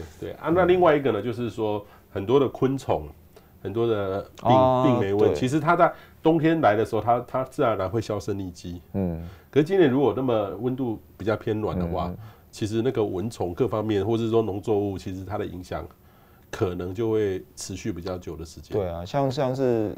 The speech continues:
Speaker 2: 我妈就常常在说，“奇怪，怎么这个时候蚊子还那么多？”
Speaker 1: 哎，对啊，其实现在我们还需要，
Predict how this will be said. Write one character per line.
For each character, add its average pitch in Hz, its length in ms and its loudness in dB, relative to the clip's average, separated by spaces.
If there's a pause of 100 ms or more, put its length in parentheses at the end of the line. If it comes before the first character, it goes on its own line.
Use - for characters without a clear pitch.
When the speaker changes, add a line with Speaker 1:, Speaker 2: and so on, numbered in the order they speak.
Speaker 2:
我 95 120 -6
妈 107 200 2
就 120 100 4
常 98 220 -6
常 95 80 -4
在 107 120 -2
说 107 220 -4
，“奇 - 240 -12
怪， 107 240 -6
怎 90 100 -12
么 90 140 -8
这 135 100 -2
个 107 80 0
时 92 200 -8
候 98 140 -8
蚊 87 220 -6
子 98 120 -12
还 76 160 -14
那 82 40 -12
么 80 80 -10 (140)
多？” - 100 -16 (220)
Speaker 1:
哎， 147 60 6
对 151 200 10
啊， 131 160 6
其 143 140 -2
实 160 160 6
现 196 160 8
在 175 100 10
我 123 80 10
们 104 140 2
还 110 100 0
需 107 100 0
要， 131 140 2